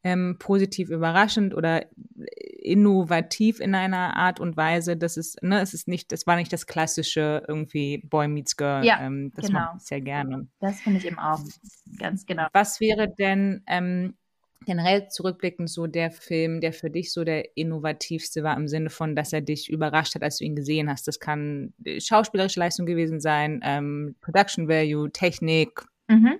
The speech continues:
Speaker 1: Effekt, alles Mögliche. Ähm,
Speaker 2: Also ich habe
Speaker 1: ja.
Speaker 2: kürzlich, ähm, ich habe kürzlich zum ersten Mal das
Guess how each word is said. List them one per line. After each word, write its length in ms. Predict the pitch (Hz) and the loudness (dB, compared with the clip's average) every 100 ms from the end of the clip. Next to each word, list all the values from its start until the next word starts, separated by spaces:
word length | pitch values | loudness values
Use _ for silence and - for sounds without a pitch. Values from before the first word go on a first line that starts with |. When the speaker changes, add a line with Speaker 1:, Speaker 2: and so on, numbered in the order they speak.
| - | -6
Speaker 1:
Effekt, 420 | - - 180 - - | -2 2 0 0 -2
alles 280 | 170 170 170 | 0 0 -2
Mögliche. 560 | 175 139 127 135 135 - | -4 -6 -6 -6 -8 -6
Ähm, 640 | 147 147 147 147 147 151 - | -4 -4 -4 -4 -6 -6 0
Speaker 2:
Also 180 | 202 208 | 2 0
ich 160 | - | 2
habe 200 | 247 247 | 4 2
Speaker 1:
ja. 160 | 175 233 | -2 -2
Speaker 2:
kürzlich, 800 | 262 - 220 226 240 - - _ - | -2 -4 -6 -6 -6 -16 -20 _ -2
ähm, 600 | 196 196 196 190 196 196 - _ _ _ _ _ _ _ | 2 2 2 -2 -4 -6 -10 _ _ _ _ _ _ _
ich 140 | - 214 | -8 -4
habe 140 | 220 | -4
kürzlich 360 | - 247 240 214 | -4 -6 -6 -10
zum 120 | 208 | -2
ersten 200 | 220 233 | 0 4
Mal 140 | 202 | 4
das 160 | 185 | 4